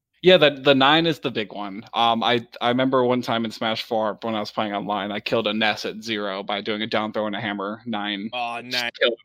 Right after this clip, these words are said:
Speaker 1: instantly. So it'll, it's, it's got really big knockback, which makes it
Speaker 2: Uh,
Speaker 1: very valuable.
Speaker 2: But of course, it's, like, really unreliable 'cause, like, you know, there's only a one-in-nine chance that you're gonna get it.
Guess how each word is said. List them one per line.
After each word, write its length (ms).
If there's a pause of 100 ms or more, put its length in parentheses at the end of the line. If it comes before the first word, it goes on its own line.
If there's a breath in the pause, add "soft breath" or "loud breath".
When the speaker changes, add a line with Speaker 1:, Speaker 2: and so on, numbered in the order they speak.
(180)
Speaker 1:
instantly. 380
So 220
it'll, 440
it's, 320 (160)
it's 220
got 340
really 240
big 240
knockback, 460 (120)
which 220
makes 220
it 60
Speaker 2:
Uh, 200
Speaker 1:
very 240
valuable. 480 (1800 soft breath)
Speaker 2:
But 100
of 100
course, 240
it's, 120
like, 140
really 220
unreliable 720
'cause, 200
like, 220 (140 soft breath)
you 100
know, 80
there's 140
only 160
a 60
one-in-nine 600
chance 320
that 120
you're 100
gonna 180
get 240
it. 200